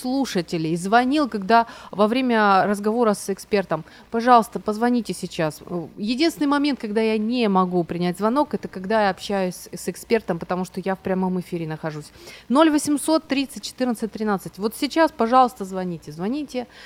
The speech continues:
А, будем, а, э, с радостью возьмём, а, возьмём,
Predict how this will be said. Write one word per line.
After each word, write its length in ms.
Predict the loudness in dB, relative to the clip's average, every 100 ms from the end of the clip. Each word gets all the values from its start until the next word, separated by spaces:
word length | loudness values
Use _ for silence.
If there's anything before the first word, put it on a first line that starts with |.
| -10
А, 320 | -2 0 0 -2
будем, 560 | -4 -4 -2 -4 -4
а, 320 | -4 -4 -4 -6
э, 400 | -8 -8 -8 -10
с 120 | 2
радостью 380 | 4 4 0 -4
возьмём, 420 | -2 0 -2 -4
а, 320 | -4 -4 -6
возьмём, 720 | -8 -10 -4 -2 0 0 -2